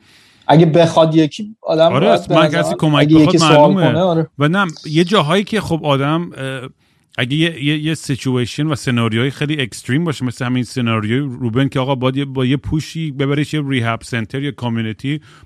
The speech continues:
Speaker 2: آره، بعضی وقتا یه نیازی هستش که یه سری آدما شاید یه دست جمعی کمک کنن. حتی اون البته جای بحث داره ها، اینم خیلی سیاه‌سفید نیستش.
Speaker 1: آره.
Speaker 2: اونم خودش جای بحث داره که چقدر اون کار درسته یا غلطه.
Speaker 1: درست.
Speaker 2: آم،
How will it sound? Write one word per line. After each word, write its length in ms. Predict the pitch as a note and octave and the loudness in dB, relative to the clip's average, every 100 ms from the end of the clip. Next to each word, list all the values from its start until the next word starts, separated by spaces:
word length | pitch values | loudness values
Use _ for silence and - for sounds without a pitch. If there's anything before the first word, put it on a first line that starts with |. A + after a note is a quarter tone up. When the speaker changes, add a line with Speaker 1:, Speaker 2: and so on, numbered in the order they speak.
| - | -6
Speaker 2:
آره، 200 | B2 D3+ | -4 -2
بعضی 300 | C3+ D3+ D#3 | -2 -2 -2
وقتا 540 | D3 - - C#3+ D#3+ - _ _ _ _ | -4 -6 -6 -4 -4 -8 _ _ _ _
یه 100 | C#3+ | 0
نیازی 380 | D3+ C3+ C#3+ E3 | 2 0 -2 -4
هستش 340 | F3 - C#3 | -8 -8 -10
که 120 | - | -8
یه 200 | A#2+ B2 | -6 -4
سری 240 | A#2 B2+ A#2+ | -6 -6 -6
آدما 380 | A#2 A2+ G#2+ G#2+ | -4 -4 -4 -6
شاید 300 | A#2+ A2+ A2 | -8 -8 -6
یه 260 | A2 G#2+ A2+ F2 F#2 | -6 -6 -10 -18 -14
دست 260 | B2+ A2+ - | -10 -10 -8
جمعی 300 | A2 A2 G#2+ | -2 0 0
کمک 320 | - A2+ A2 - | -4 -2 -2 -4
کنن. 120 | A2 | -4
حتی 200 | D3+ F#3+ | -2 -4
اون 200 | F3+ F#3+ | 0 2
البته 240 | F#3+ D#3+ | 2 2
جای 200 | D#3+ F#3 | 2 2
بحث 380 | F3 F3+ E3 - | 4 2 2 0
داره 180 | B2 A2+ | 0 0
ها، 200 | G#2+ A2 | -2 -2
اینم 200 | C3 C#3 | 0 -2
خیلی 200 | - A#2+ | -2 -6
سیاه‌سفید 680 | - B2+ G#2+ - A2+ C3 | -4 -4 -4 -6 -6 0
نیستش. 200 | C#3+ C#3 | 2 4
Speaker 1:
آره. 140 | B2+ A#2+ | 4 0
Speaker 2:
اونم 180 | C#3 D#3 | 0 0
خودش 320 | D#3 D#3+ C#3+ | 0 -4 -2
جای 200 | D#3 D#3+ | -4 -2
بحث 340 | D3 D3 - | -2 -6 -6
داره 180 | A#2 G#2+ - _ | -8 -8 -10 _
که 60 | - | -14
چقدر 300 | A#2+ C3 B2 | -6 -6 -4
اون 100 | A#2+ | -6
کار 180 | A2+ G#2 | -6 -6
درسته 500 | G2+ G2+ G2 - G#2 | -6 -8 -8 -10 -8
یا 100 | G2+ | -8
غلطه. 440 | G2 G2 F#2 G2+ - _ _ _ _ _ _ _ - | -8 -10 -12 -16 -18 _ _ _ _ _ _ _ -4
Speaker 1:
درست. 200 | C3+ A2+ | 0 2
Speaker 2:
آم، 340 | A2 G#2 - | 0 -2 -6